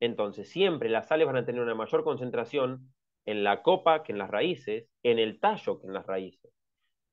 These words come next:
De esa manera el agua va a tender a circular de forma sola, ¿sí? Hacia arriba. Entonces, si sumamos todas esas fuerzas,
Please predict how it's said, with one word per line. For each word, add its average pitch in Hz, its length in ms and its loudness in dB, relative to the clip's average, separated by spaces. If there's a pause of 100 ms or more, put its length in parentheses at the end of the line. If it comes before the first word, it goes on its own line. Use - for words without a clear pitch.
(260)
De 127 120 4
esa 147 160 2
manera 160 260 6
el 156 80 6
agua 156 220 12
va 151 100 8
a 143 60 2
tender 139 340 4
a 151 60 8
circular 123 520 2
de 120 120 6
forma 131 400 0
sola, 143 480 4 (220)
¿sí? 120 380 -8 (220)
Hacia 127 280 4
arriba. 120 400 0 (600)
Entonces, 107 520 -2
si 110 100 -8
sumamos 165 400 0
todas 196 200 2
esas 170 220 -6
fuerzas, 156 500 -2